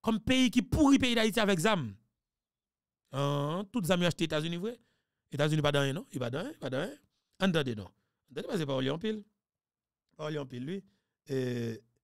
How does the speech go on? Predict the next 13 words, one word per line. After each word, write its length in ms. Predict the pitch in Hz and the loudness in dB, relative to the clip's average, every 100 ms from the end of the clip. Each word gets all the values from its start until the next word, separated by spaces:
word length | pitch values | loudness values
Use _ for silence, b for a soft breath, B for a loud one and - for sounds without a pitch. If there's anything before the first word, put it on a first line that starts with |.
| _ _ _ | _ _ _
e 120 | 196 | -10
mwen 160 | 156 131 | -6 -6
fè 80 | 127 | -6
nou 120 | 127 | -8
tande 160 | 120 | -8
bagay 200 | 113 113 | -8 -8
la, 100 | 113 117 | -10 -12
pi 80 | |
byen. 220 | 151 175 165 _ _ _ _ _ _ _ _ _ _ | -12 -14 -16 _ _ _ _ _ _ _ _ _ _
Lè 120 | 139 | -6
nou 120 | 123 120 | -6 -6
tande 160 | 120 | -6
bagay 160 | 123 | -6